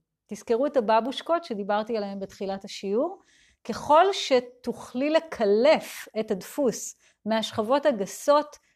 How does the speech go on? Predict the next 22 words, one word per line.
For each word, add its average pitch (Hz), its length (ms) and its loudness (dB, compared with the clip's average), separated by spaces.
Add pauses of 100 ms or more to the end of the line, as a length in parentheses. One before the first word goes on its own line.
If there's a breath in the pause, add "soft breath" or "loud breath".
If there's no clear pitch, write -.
והפחות 196 480 0 (100)
ברורות, 214 680 2
מה 269 100 -2
זה 285 100 -4
אומר 302 280 0
חוסר 196 380 -6
אמון 185 200 -8
בתקשורת? 185 540 -4
איך 254 200 -8
זה 262 120 0
בא 233 140 2
לידי 247 380 4
ביטוי? 202 580 0 (320 soft breath)
מה 240 160 2
ההתנהגויות? 240 1000 2
מה 214 180 -2
הרגשות? 240 760 0
מה 240 160 -4
התחושות? 262 580 0 (360 soft breath)
מה 247 140 0
הדינמיקה 247 600 0
האנרגטית? 226 640 2